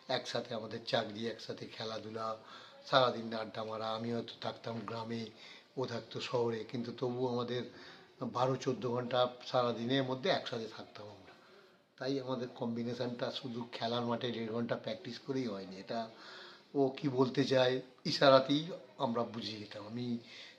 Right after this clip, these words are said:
"এই কিষাণু বল দে," আমাকে কোনোদিন বলতে হতো না। আমি বল ভিতর দিকে নেবো না, বাইরের দিকে নেবো, এটা আমাদের একটা আন্ডারস্ট্যান্ডিং হয়ে গেছে। তো এই, এইভাবেই হয়েছে এটা। শুধু খেলার মাঠে এক ঘন্টা দেড় ঘন্টা প্র্যাকটিস করে না, সবসময়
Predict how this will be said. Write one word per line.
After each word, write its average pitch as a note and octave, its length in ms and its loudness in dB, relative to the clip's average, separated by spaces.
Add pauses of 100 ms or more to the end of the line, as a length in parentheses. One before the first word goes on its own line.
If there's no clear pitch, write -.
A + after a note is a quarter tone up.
(140)
"এই C#3 340 10
কিষাণু C3+ 460 2
বল C#3+ 280 6
দে," C#3 160 8
আমাকে B2 220 4
কোনোদিন B2 300 0
বলতে A2+ 300 -2
হতো A2 200 -6
না। A2 60 -4
আমি A#2+ 180 0
বল A#2+ 160 0
ভিতর A#2 240 -4
দিকে A#2 300 0
নেবো B2+ 240 0
না, B2+ 200 -2 (340)
বাইরের A#2 340 0
দিকে C3+ 240 -2
নেবো, F#3 240 0
এটা C#3 200 0
আমাদের A#2 300 0
একটা A2+ 280 -2 (220)
আন্ডারস্ট্যান্ডিং A2 640 -2
হয়ে G#2 340 -14
গেছে। - 300 -12
তো B2 60 -8
এই, A#2+ 140 -4 (260)
এইভাবেই D#3+ 440 6
হয়েছে G2+ 260 0
এটা। - 140 -14 (420)
শুধু C3 240 -4
খেলার B2 340 4 (180)
মাঠে B2 440 2 (260)
এক B2 180 0
ঘন্টা B2 260 2
দেড় A#2 180 0
ঘন্টা A#2 280 0
প্র্যাকটিস - 440 -6
করে G#2+ 260 -6
না, G#2+ 160 -8
সবসময় A#2+ 580 -2